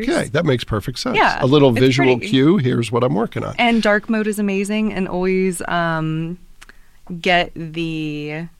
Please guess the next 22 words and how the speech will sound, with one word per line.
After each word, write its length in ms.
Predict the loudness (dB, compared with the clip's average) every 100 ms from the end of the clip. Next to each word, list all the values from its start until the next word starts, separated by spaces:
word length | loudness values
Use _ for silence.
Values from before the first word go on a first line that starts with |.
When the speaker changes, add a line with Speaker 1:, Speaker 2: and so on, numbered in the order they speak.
| -14
Speaker 2:
additional 480 | -10 -6 -4 -4 -4
filters 460 | -4 -4 -2 -4 -4
on 120 | -4
your 140 | -6
glasses 680 | -4 -4 -4 -6 -6 -6 -8
because 280 | -10 -6 -2
Speaker 1:
Mm-hmm. 120 | 0
Speaker 2:
if 60 | 0
you're 80 | -4
staring 300 | -6 -6 -4
in 120 | -6
front 140 | -6
of 60 | -8
a 60 | -8
computer, 400 | -10 -10 -6 -4
you 180 | -4
will 80 | -4
need 180 | -4 -4
them, 120 | -6
and 100 | -8
it's 160 | -8 -10
worth 240 | -12 -12